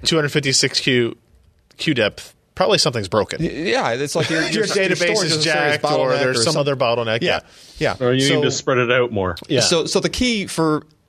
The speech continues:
Speaker 2: eh, not just, not just an Optane thing, but anything that's a storage thing, what you want is you want the stuff as quickly as possible.
Speaker 1: Right.
Speaker 2: Right? You want the latency as low as possible.
Speaker 1: Yep.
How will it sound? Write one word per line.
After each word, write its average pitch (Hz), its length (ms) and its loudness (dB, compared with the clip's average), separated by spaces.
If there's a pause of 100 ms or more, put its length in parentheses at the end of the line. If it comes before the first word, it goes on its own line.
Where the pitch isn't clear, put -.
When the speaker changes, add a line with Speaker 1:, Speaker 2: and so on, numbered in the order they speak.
Speaker 2:
eh, 147 180 2
not 202 220 2
just, - 300 -4 (200)
not 180 180 4
just 156 160 -2
an - 60 0
Optane 147 340 2
thing, 127 140 0
but 135 180 0
anything 208 320 2
that's 180 140 -2
a 156 40 -4
storage 156 440 0
thing, - 320 -2 (140)
what 139 120 0
you 160 100 0
want 175 220 2
is 131 260 0
you 135 140 -2
want 147 260 0
the 196 80 0
stuff - 320 0
as - 100 -4
quickly 139 360 -2
as 127 140 0
possible. - 580 -4
Speaker 1:
Right. 90 200 -4 (100)
Speaker 2:
Right? 113 80 0
You 123 80 2
want 139 140 2
the 131 60 4
latency 131 380 0
as 123 120 -2
low 107 200 0
as 135 80 -4
possible. 95 560 -4
Speaker 1:
Yep. - 200 0